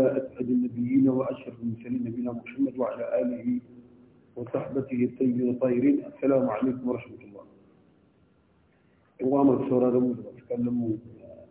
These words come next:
yan uwa da muke cikin wannan ɗaki mai albarka.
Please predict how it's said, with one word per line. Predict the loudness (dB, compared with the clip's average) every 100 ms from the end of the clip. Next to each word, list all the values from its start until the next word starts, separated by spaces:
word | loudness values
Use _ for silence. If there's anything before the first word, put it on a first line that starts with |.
| _ _ _ _ _ _ _ _ _ -14
yan | -2
uwa | 0
da | 0
muke | -2 -6
cikin | -10 -6
wannan | -2 -2 -2 -6 -8 -6
ɗaki | -6 -4
mai | -8
albarka. | -8 -8 -6 -6